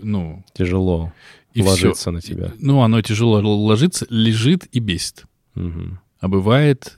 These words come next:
Speaker 1: когда зависть есть, но ты можешь ее распаковать, посмотреть, что там внутри, и даже разобраться, и даже понять, что завидовать не нужно.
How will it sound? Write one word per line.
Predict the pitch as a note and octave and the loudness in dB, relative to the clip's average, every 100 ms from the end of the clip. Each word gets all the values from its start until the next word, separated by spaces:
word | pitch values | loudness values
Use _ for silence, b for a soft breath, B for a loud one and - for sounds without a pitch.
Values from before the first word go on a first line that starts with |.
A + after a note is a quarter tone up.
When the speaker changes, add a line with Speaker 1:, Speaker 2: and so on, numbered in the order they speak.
| - | -10
Speaker 1:
когда | G2 F2+ F2+ G2 G2 G2 F#2+ F#2 G2 | -8 -4 -2 0 0 0 -2 -4 -8
зависть | - G#2 G#2 F#2+ F2+ - | -10 -2 0 0 -2 -4
есть, | F#2 F2+ C3+ - - _ _ _ | -4 -2 -4 -8 -20 _ _ _
но | F#2+ F#2+ F#2+ | -4 -2 -2
ты | - G#2+ | 0 2
можешь | G#2 A2 G#2 - - | 4 4 4 0 -8
ее | F2+ F#2+ F#2 G2 G2 F#2+ - | -10 -8 -4 0 0 0 -4
распаковать, | A2 G#2 G2 - F#2 F#2 G#2 C#3+ - _ | -8 -8 -8 -10 -8 -4 -2 -4 -10 _
посмотреть, | F#2 - F2+ F#2 | -12 -6 -2 -2
что | F#2+ - | -4 -8
там | F2+ F2+ F2 | -6 -6 -6
внутри, | F2+ F#2 F#2+ A2 C3 | -6 -6 -4 -6 -4
и | - | -2
даже | A#2 A#2 A#2 | 4 4 4
разобраться, | B2+ A#2+ A#2+ B2+ B2 - - F2+ - | 2 2 2 2 2 0 -8 -10 -8
и | |
даже | G2 G2 F#2+ | -4 -2 -2
понять, | - G2+ G2+ | -2 0 0
что | - F#2+ | -2 -4
завидовать | G2+ F#2+ F#2+ F#2 | -2 -2 -4 -4
не | G#2+ | -2
нужно. | G2+ F2+ D2 | -2 -2 -8